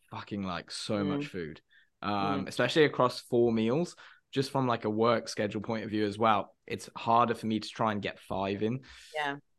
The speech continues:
Speaker 1: So getting, like, three eight across four meals, which is obviously somewhere around, like, nine hundred to a thousand calories per meal, is just
Speaker 2: That's a lot for a meal.
Speaker 1: fucking hell. <laughs> It's dreadful.
Speaker 2: Yeah.
Speaker 1: <clears throat>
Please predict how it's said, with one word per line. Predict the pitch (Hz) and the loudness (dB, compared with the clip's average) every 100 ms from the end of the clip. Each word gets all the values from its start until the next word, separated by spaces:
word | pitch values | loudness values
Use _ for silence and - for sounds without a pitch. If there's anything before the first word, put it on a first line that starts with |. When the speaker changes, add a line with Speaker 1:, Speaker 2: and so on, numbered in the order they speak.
| - | 4
Speaker 1:
So | 151 | 6
getting, | 143 147 165 | 8 6 4
like, | 135 107 | 2 -2
three | - 151 143 131 | -2 4 6 8
eight | 131 117 | 6 4
across | 117 117 | 0 -2
four | - 120 117 | 0 2 2
meals, | 110 117 127 | 2 2 0
which | 95 101 | -4 -4
is | 101 | -4
obviously | 98 - 98 95 | -4 -4 -4 -6
somewhere | - 98 98 95 | -6 -4 -2 0
around, | 92 92 | 0 -2
like, | 90 | -4
nine | 95 95 92 | -4 -4 -4
hundred | 95 95 90 | -4 -6 -8
to | 90 | -10
a | |
thousand | 80 87 87 90 | -4 -4 -4 -6
calories | 92 90 85 | -6 -8 -10
per | 90 | -10
meal, | 87 87 98 _ | -10 -10 -12 _
is | - 82 | -12 -12
just | - | -2
Speaker 2:
That's | 185 185 | 0 6
a | 196 | 8
lot | 175 160 180 - | 10 10 8 8
for | 175 | 10
a | 170 | 10
meal. | 160 160 185 175 - - | 8 6 6 0 -6 2
Speaker 1:
fucking | 120 120 101 87 | 2 2 -6 -4
hell. | 98 92 92 - _ - | -2 -2 -2 -10 _ -20
<laughs> | - - - | -18 -20 -12
It's | - - | -12 -6
dreadful. | 120 127 120 - 120 127 - - - _ _ _ - | 2 2 2 -2 -2 -2 -8 -20 -20 _ _ _ 4
Speaker 2:
Yeah. | 202 185 185 | 8 10 8
Speaker 1:
<clears throat> | 277 | 6